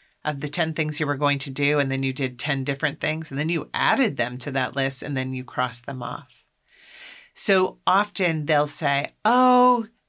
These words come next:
yeah, I didn't, I didn't get to the gym, but I did declutter my entire upstairs." And while, again,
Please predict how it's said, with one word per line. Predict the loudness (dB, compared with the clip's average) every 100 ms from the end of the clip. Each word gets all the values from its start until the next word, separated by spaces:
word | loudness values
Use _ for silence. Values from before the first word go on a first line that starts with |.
| _ _ _ _ _ -6
yeah, | 0 2
I | 2
didn't, | -2 0 2 4 2 0 -6 _ _ _ _
I | -6
didn't | -2 0 0 0
get | -4 -6
to | -6
the | -6
gym, | -4 -2 -2 -4 -16 _ 2
but | 4
I | 4 4
did | 0 -2 2 4 4 4 2 0 -4 -4 _ _ _ _ _ _ -2
declutter | 0 0 -2 -2 2 4 4 4 0 _ -2
my | 2 4
entire | 2 2 0 2 4 6 6 4 0 _ _ _ _ _ 0
upstairs." | 0 2 0 2 2 0 -4 -8 -8 -8 _ _ _ _ _ _ _ _ _ -20 -20 _ _ _ 0
And | 2 4 2 -4 -8 _ _ _ _ _ _ _ _ _ _ _ _ _ -8
while, | -2 2 2 0 -2
again, | -6 -2 0 2 2 0 -4